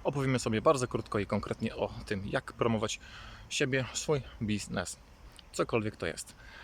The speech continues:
Na przykładzie, jaki przeżyłem ostatnio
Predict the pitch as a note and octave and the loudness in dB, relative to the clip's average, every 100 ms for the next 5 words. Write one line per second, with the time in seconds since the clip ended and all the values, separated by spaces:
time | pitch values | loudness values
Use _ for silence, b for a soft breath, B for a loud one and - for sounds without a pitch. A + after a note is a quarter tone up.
0 | B - D#3 D#3 - - A#2+ A2+ A#2 - | B 0 2 2 -2 0 2 2 -2 -4
1 | - A#2 - - A2+ A2+ A2+ A#2+ A2+ A2+ | -2 -2 -2 0 2 2 0 0 0 2
2 | G#2+ | 0